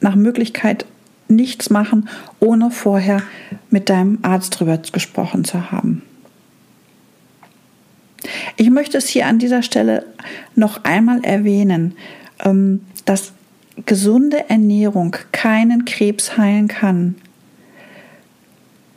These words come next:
Und du kannst auch keine Lebensmittel prophylaktisch gegen Brustkrebs einsetzen. Du musst das alles immer als Ganzes betrachten.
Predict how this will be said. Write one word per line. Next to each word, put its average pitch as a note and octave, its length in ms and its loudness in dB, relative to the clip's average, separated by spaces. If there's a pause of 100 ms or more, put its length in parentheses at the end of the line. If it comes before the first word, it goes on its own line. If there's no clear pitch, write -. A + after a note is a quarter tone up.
(200)
Und A3 100 6
du A#3 80 2
kannst B3 360 0
auch A3 180 -4
keine A#3 360 2
Lebensmittel A#3 640 2
prophylaktisch G#3+ 840 -2
gegen G#3 260 2
Brustkrebs - 840 -4
einsetzen. F3+ 800 -2 (540)
Du A3 100 4
musst B3 320 2
das G#3+ 220 -4 (320)
alles B3+ 400 0
immer A3+ 420 0 (220)
als G#3+ 300 -4
Ganzes G#3 460 0
betrachten. F3+ 760 -4